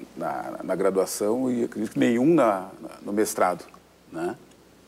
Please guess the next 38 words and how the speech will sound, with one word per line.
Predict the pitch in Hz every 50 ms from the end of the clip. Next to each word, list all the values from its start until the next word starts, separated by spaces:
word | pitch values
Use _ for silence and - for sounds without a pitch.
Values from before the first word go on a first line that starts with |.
| _ _ - _ - - - - - - - - - - - -
E | 104 104 110 104 101 104
entendo | 101 101 113 117 139 151
que | 147 - 135 123
para | - -
as | 117 -
pessoas | - - 113 95 - - 131 139 151 160 165 156 156
também | - - 123 110 110 104 107 120 139 160 175 175 170 -
chegarem | - - 123 104 90 98 101 113 131
nos | 135 131 120
lugares, | 123 113 104 98 98 101 98 95 92
se | - -
identificarem, | 101 92 90 107 113 107 - - 113 - - - 101 110 123 135 135 117 98 90 - - - - - _ -
né, | 82 82 90 113 - - - - - - _
é, | - - 82 80 80 80 80 80 78
racialmente | 80 - 113 135 - - 151 113 107 107 110 127 139 -
também | - 98 95 104 120
se | - 113
identificarem | 101 101 101 - - 92 - 101 95 113 123 120
com | 101 101
as | 92
pessoas. | - 95 85 - - 101 110 123 120 117 95 92
E | 90 85 78 - - - - - - -
eu, | - 78 87 87 85 85 87 - - 69 69 69 -
é, | -
se | - - -
me | -
permite | - 98 92 85 87 107 - -
um | 98 87
comentário | - - 87 85 85 82 90 85 87
pessoal, | - 87 85 - - - 76 73 92 - - - - - - - - - - - - -
tinha | - 95 95
um | 101
rapaz | 98 98 - - 107 113
que | -
eu | 117
queria | - 117 120 113
muito | 113 123 160 -
conhecer, | - 147 127 120 113 - - 101 - -